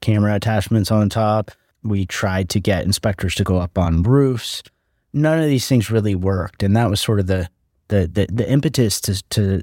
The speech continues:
to starting, starting Betterview. But, uh, ultimately, you know, the, the business was great and, uh, had the opportunity to sell it a few years ago and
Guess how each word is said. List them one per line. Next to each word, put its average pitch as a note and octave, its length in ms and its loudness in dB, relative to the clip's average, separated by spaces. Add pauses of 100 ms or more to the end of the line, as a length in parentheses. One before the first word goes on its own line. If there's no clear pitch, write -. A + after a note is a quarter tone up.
to G#2 140 0
starting, F#2 580 2
starting F2+ 400 2
Betterview. E2+ 640 -2
But, F#2+ 300 0
uh, F#2+ 320 2
ultimately, G3+ 540 2
you F#3 120 0
know, D3+ 200 0
the, C3 160 2
the G#2+ 240 -2
business B2+ 480 0
was G#2 100 -4
great C#3+ 320 0
and, A2 220 0
uh, G2+ 200 2 (280)
had A#2+ 160 -2
the A2 60 0
opportunity G#2+ 480 0
to F2 80 -2
sell G#2 260 2
it A#2 80 2
a G2+ 40 -2
few G#2 180 -4
years A#2 240 0
ago D#3 360 0
and F2 240 0